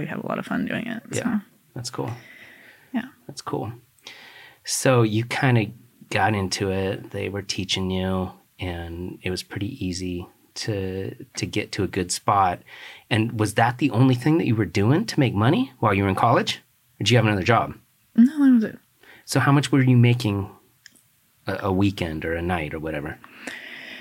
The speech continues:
Speaker 1: It varied, like, sometimes five hundred or a thousand.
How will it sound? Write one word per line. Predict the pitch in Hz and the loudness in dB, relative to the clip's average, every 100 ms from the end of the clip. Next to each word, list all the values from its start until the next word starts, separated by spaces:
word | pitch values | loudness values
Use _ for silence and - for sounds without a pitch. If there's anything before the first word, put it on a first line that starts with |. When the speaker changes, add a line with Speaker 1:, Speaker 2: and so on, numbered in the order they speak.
| - _ - | -20 _ -2
Speaker 1:
It | 262 - | 0 0
varied, | 196 160 156 165 185 208 202 208 - - - - | -2 2 2 4 6 6 6 2 -2 -8 -12 -10
like, | 180 165 | -8 -6
sometimes | - 180 175 165 175 | -2 -2 -2 -4 -6
five | - 240 233 | 0 2 6
hundred | 233 220 220 214 202 | 8 8 8 6 4
or | 170 | 0
a | 160 | -2
thousand. | - 185 190 190 190 185 185 185 - | 0 2 4 4 4 4 4 2 -2